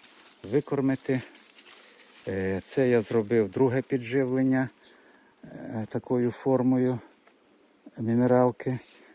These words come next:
Перше підживлення, пам'ятаєте, робили ми сульфатом амонія, там азот і сірка. Азот дав отакий гарний старт пагонам, отакі здорові, гарні листки.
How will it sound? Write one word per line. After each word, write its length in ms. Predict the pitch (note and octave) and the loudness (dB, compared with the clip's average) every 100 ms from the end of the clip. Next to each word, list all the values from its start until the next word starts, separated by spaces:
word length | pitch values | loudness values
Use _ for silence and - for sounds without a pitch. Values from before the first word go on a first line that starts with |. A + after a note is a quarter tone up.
| _ | _
Перше 320 | - B2+ - A2+ | 2 4 2 -6
підживлення, 880 | - G#2 - - G#2 A2+ G#2+ G#2+ G#2 | -6 -6 -6 -8 -4 -2 0 -2 -2
пам'ятаєте, 800 | - A2 A2 - A2 G#2 - G2 | -4 -2 -2 2 4 2 0 -2
робили 500 | G#2+ G2+ A2+ G#2+ G2+ | 0 2 4 4 2
ми 320 | G#2 G2+ F#2 | 0 0 -4
сульфатом 640 | - G#2+ F#2 A#2+ G#2 G2+ F#2+ | -8 -10 -4 -2 0 -2 -4
амонія, 580 | F#2+ A#2 B2+ C3+ C3 B2+ _ _ _ _ _ _ | -2 0 0 0 -2 -6 _ _ _ _ _ _
там 380 | - A2 F#2+ F#2 _ _ _ | 0 2 2 -4 _ _ _
азот 580 | - G#2+ F#2 A2+ A2+ - | -2 -2 2 4 4 4
і 100 | - | -8
сірка. 600 | G2 - B2 B2+ - C#3 B2+ _ _ _ _ - - _ _ _ _ - - | -8 0 2 2 0 -4 -4 _ _ _ _ -20 -20 _ _ _ _ -20 -6
Азот 560 | B2 A2 G#2 A#2 F#2 - | -2 0 6 6 6 2
дав 320 | A#2 G#2 F2+ - - _ _ _ - | 4 4 2 -6 -20 _ _ _ -8
отакий 440 | G2+ A#2 G#2+ A#2 | -8 -6 -6 -4
гарний 460 | G2 A2+ A2+ G2 G2 | 0 2 2 0 -2
старт 580 | - - A#2+ B2+ A#2 - - _ _ | -4 -2 2 2 0 -12 -20 _ _
пагонам, 560 | A#2 A#2+ A#2 B2 A#2+ A#2 _ _ - _ _ _ - | -2 0 0 -2 -2 -4 _ _ -20 _ _ _ -14
отакі 380 | F#2+ F#2+ F#2+ G2+ | -12 -10 -8 -8
здорові, 600 | F2 F#2+ G#2 A2+ G2+ F#2+ | -6 -2 2 4 2 0
гарні 380 | F#2+ G#2+ F#2 F#2+ | -2 -4 -4 -6
листки. 600 | F#2+ - - - C3+ | -6 -8 -10 -2 0